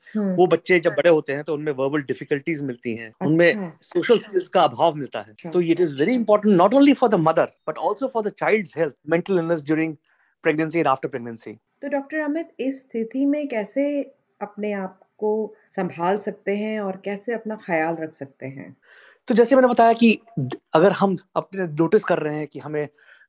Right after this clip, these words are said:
Speaker 2: अ, ज्यादा, अ, स-, उदास रह रहा है मन without any reason,
Speaker 1: जी।
Speaker 2: interest नहीं है, हर हमेशा हम थकान ज्यादा, बहुत ज्यादा हो रही है, न-,
Speaker 1: हम्म।
Speaker 2: रात में नींद नहीं आ रही है,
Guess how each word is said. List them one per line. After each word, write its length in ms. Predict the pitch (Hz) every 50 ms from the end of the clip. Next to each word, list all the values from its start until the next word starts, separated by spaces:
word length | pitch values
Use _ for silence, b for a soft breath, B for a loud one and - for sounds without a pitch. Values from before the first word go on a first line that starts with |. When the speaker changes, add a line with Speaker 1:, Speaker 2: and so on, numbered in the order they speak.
| _ _ _ _ -
Speaker 2:
अ, 260 | - 139 135 135 131 127 - _ _ _ _ _ _ _ _ _ -
ज्यादा, 380 | 139 143 143 147 156 160 156 151 151 - _ _ -
अ, 640 | 156 151 120 139 135 139 139 135 131 135 131 123 117
स-, 220 | _ _ _ - - - _ - -
उदास 440 | 165 147 147 156 165 160 - - -
रह 80 | 143 143
रहा 160 | 147 139 135
है 100 | 135 135
मन 260 | 123 117 117 117 117 113 _ _ -
without 240 | 127 135 139 151 147
any 180 | 135 131 123
reason, 340 | 117 117 110 113 110 107 110 - _ _
Speaker 1:
जी। 380 | 190 170 160 175 190 180 156 - -
Speaker 2:
interest 420 | 180 190 196 185 226 214 - -
नहीं 300 | 175 151 139 139 139 127
है, 300 | 117 117 113 107 107 113 - _ _ -
हर 160 | - 165 185 175 135
हमेशा 400 | 165 165 170 170 156 - 190 170
हम 280 | 160 143 147 160 160 143 _ _ _ _ _ _ _ -
थकान 560 | - _ - - 127 - 135 151 165 175 165
ज्यादा, 280 | 135 139 135 139 165
बहुत 260 | 151 131 - - 185 165
ज्यादा 180 | 165 151 185
हो 160 | 170 151 143
रही 200 | 123 131 131 120
है, 180 | 110 110 110 110 120
न-, 120 | 127 135 -
Speaker 1:
हम्म। 100 | 220 208
Speaker 2:
रात 180 | 190 165 180 - -
में 100 | 214 208
नींद 360 | 175 156 160 190 226 226 220
नहीं 160 | 208 190 190 170
आ 100 | 143 135
रही 220 | 127 123 123 120
है, 240 | 107 110 113 113